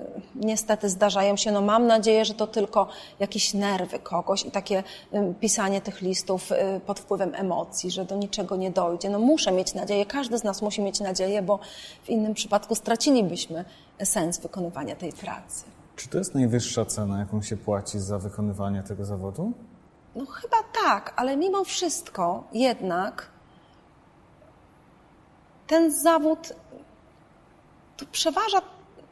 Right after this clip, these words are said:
Speaker 1: to, że ja, że ten zawód przynosi mi satysfakcję, że ja lubię swoją pracę.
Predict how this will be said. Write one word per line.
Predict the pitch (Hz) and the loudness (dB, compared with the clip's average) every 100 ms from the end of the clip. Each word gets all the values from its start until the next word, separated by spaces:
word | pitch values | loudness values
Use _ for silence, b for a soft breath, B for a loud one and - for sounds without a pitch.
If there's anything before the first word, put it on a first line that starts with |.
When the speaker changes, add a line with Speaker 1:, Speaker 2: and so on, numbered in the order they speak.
| - - - - - - - | -20 -20 -20 -20 -20 -20 -12
Speaker 1:
to, | - 330 370 | 4 6 6
że | 311 311 | 4 4
ja, | 320 320 330 330 - - - | 4 4 2 0 -12 -20 -8
że | 254 349 | -4 -2
ten | 427 | 2
zawód | 370 349 - | 2 2 0
przynosi | - 294 254 - - | -2 0 -2 -4 -8
mi | - | -10
satysfakcję, | - - - - - - - - | -12 -12 -12 -10 -12 -12 -12 -4
że | 285 | 2
ja | 311 | 4
lubię | 285 208 143 | 4 2 0
swoją | - 156 - 240 | -4 -4 -10 -10
pracę. | - - 226 - 285 349 | -4 -4 -2 -4 0 -2